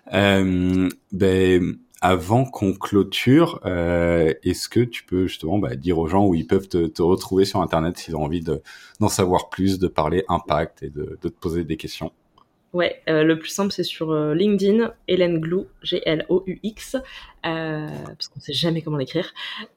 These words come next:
Speaker 2: Euh,
Speaker 1: <laughs>
Speaker 2: je réponds, euh, je réponds généralement assez vite. Euh, la newsletter, c'est The Product Shift, que vous pouvez trouver aussi facilement, euh, en, en le tapant sur Google.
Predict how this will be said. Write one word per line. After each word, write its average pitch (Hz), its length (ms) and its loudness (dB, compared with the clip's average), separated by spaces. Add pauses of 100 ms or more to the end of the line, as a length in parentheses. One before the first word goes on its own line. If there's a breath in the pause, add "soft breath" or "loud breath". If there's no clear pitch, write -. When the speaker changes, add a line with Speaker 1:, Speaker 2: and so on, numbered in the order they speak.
Speaker 2:
Euh, 147 480 2 (140)
Speaker 1:
<laughs> - 160 -10
Speaker 2:
je 147 200 0
réponds, 165 480 4
euh, 156 180 6
je 156 100 0
réponds 156 200 2
généralement 160 380 4
assez 175 260 4
vite. 190 540 0
Euh, 151 560 0
la 160 160 4
newsletter, 170 460 4
c'est - 240 -2
The 175 100 4
Product 175 340 -2
Shift, - 420 -4 (300)
que - 120 -20
vous 156 60 -6
pouvez 160 260 -2
trouver 160 320 -2
aussi 156 200 -6
facilement, 160 600 -4
euh, 139 60 -4 (680 soft breath)
en, 147 280 -2
en 156 100 -2
le 156 60 2
tapant 175 280 2
sur 175 180 0
Google. 170 460 2